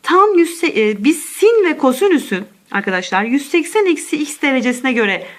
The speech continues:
bulursak sonuçları çok daha kolay olur. O halde biz sin şu anda elimizdeki bilgilerle arkadaşlar yüz seksen eksi x'in sinüsünü bulabiliriz. Çünkü burada bir dik üçgen var bakın. O yüzden sin yüz seksen eksi x'e bakarsak.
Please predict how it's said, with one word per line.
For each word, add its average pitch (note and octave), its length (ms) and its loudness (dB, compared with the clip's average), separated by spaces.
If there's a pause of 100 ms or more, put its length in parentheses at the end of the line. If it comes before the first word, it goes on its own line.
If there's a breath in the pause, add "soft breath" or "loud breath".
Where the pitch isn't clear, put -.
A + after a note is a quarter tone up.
(120)
bulursak C4 520 2
sonuçları G#3 640 -2 (300 loud breath)
çok A4 260 -2
daha A#3 220 0
kolay D#4 380 4
olur. - 300 -2 (200 loud breath)
O A4 60 2
halde G4 320 4
biz F#4 240 0 (160 loud breath)
sin G#4 500 0 (1200)
şu - 200 4
anda E4+ 220 4
elimizdeki D4+ 520 0
bilgilerle D4 420 2
arkadaşlar G#3 600 -2
yüz D4+ 260 0
seksen F#4+ 360 -2
eksi F#4 320 -2
x'in F#4 400 0
sinüsünü G#3+ 520 -2
bulabiliriz. E3 420 -4
Çünkü F4 280 2
burada B3 320 2
bir G#3 160 2
dik F#3+ 140 -6
üçgen E3 400 -4
var D#3+ 160 -2
bakın. E3+ 220 -12 (480 loud breath)
O A#4 120 2
yüzden F4+ 440 0 (140 loud breath)
sin G4 380 4
yüz D#4 240 4
seksen F#4+ 440 0
eksi E4+ 320 -2
x'e D#4 260 -2
bakarsak. - 600 -2